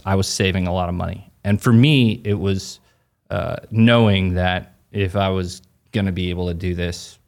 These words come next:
my wife had to be on board. And I knew that it, for her, in order to do that, I had to be able to show her that no matter what happened in the next six months, we'd be okay.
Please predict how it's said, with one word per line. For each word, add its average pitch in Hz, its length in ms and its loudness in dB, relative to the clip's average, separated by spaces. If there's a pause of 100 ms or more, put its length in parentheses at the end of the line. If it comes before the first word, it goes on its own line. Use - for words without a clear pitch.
(160)
my 90 120 -2
wife 87 260 -4
had 87 140 -4
to 87 60 -6
be 87 180 -6
on 85 160 -6
board. 87 400 -6
And 92 100 -8
I 92 80 -4
knew 95 200 -2
that 87 120 -6
it, 87 200 -10
for 92 120 -6
her, 92 140 -2
in 87 100 -4
order 85 240 -4
to 85 80 -6
do 87 160 -6
that, 85 280 -6
I 87 100 -6
had 87 260 -4
to 87 200 -6 (560)
be 98 120 0
able 87 160 -2
to 87 60 -2
show 90 280 -2
her 87 220 -2
that 85 320 -6
no 92 60 -2
matter 87 240 0
what 90 320 -2
happened 87 640 -6 (260)
in 95 80 -2
the 90 60 0
next 87 260 -2
six - 300 -8
months, 90 520 -6 (340)
we'd 90 160 -2
be 80 160 -8
okay. - 300 -18